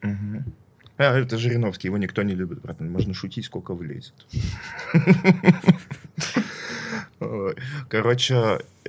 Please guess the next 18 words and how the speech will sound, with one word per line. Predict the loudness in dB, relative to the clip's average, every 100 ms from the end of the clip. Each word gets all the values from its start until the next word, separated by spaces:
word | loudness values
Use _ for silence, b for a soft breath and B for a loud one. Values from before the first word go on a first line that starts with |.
| 4
не | 4
удивляешься | 6 4 4 4 4 -2
уже. | -10 -12 -14 -18 _ _ -10
Типа, | -4 -2
происходит | 0 0 2 0 -2
какой-то | 0 0 0
абсолютный | -2 -2 0 0 -2
сюр, | 0 2
и | 0
ты | -2
такой, | -6 -4 -6
ну | -6 -6
ладно. | -6 -6 -8 -14 _ -10
Ну, | -8
типа, | -8 -10 -12 -12 -2
обыденность, | -2 0 -2 0 0 -2 -6 -12 -16 -20 _ _
абсолютная | -12 -8 -6 -6 -4 -4
обыденность. | -6 -8 -10 -12